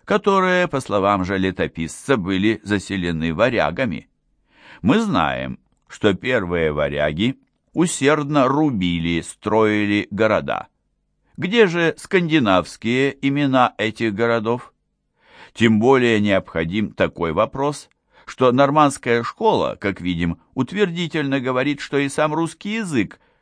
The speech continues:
в первые двести лет был язык скандинавский.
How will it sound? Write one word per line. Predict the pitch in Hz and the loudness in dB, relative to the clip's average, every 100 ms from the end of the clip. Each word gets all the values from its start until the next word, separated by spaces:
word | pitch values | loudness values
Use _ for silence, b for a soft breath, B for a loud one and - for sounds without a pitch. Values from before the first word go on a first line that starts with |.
| _ | _
в | - | -4
первые | 127 110 101 101 | 2 2 2 0
двести | 95 98 95 104 | 0 0 -2 -4
лет | 101 117 80 | -2 -2 -2
был | 90 101 b b | -2 -4 b b
язык | - 110 101 107 | 0 2 2 -2
скандинавский. | - - 98 92 92 73 67 - - | -4 -4 -2 0 -2 -4 -8 -12 -16